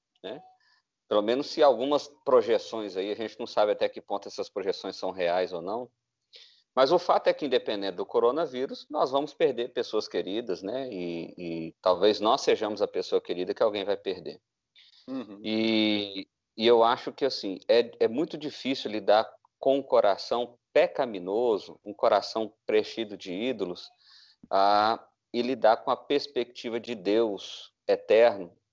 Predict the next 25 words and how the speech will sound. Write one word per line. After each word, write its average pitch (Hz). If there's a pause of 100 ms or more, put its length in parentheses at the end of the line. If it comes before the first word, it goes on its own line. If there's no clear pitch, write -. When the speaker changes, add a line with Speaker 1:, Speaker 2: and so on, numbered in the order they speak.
(140)
Speaker 1:
Essas 107
duas 127
coisas, 123
elas 123
estão -
em 127
conflito 123
no -
nosso 117
coração 117
o -
tempo 139
inteiro. 135 (800)
Então, 123
assim, 127
a 113
dor 139
é 165
real, 123 (160)
ela 104
não, 131
ela 113
não, 131
eu 110
não, 117